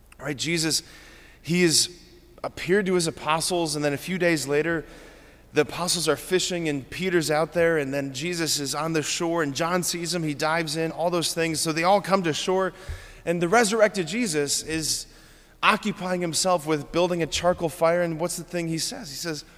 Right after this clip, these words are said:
"Come have breakfast." Like, doesn't the resurrected Lord have anything better to do than make some baked fish, you know? But he's interested in feeding. It's clear he's interested in feeding.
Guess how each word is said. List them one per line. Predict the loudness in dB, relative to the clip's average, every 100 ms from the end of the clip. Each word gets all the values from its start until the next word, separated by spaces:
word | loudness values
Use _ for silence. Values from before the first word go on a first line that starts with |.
| -12
"Come | -6 -2
have | -2 -2
breakfast." | -4 -4 -8 -8 -10 -14 -18 -20 -20 -20 -20 -18
Like, | -16 -18 -20 _ -20 -18 0
doesn't | 2 4
the | 4
resurrected | 8 6 6 2 2 2
Lord | 4 4
have | 4
anything | 2 2 4
better | 2 2
to | 0
do | 2
than | 2 2
make | 2 0
some | 0
baked | 2 2
fish, | 4 2 4 0 -10 -8
you | -2
know? | -2 -2 -8 -20 -20 -20 -20 -20 -10 6
But | 8
he's | 8
interested | 6 4 2 2 2
in | 0
feeding. | -2 0 2 2 2 2 0
It's | -2 -2
clear | -4 -2 0 2
he's | 2 2
interested | 0 -2 -4 -2
in | -4 -4
feeding. | -8 -4 -2 -2 -4 -10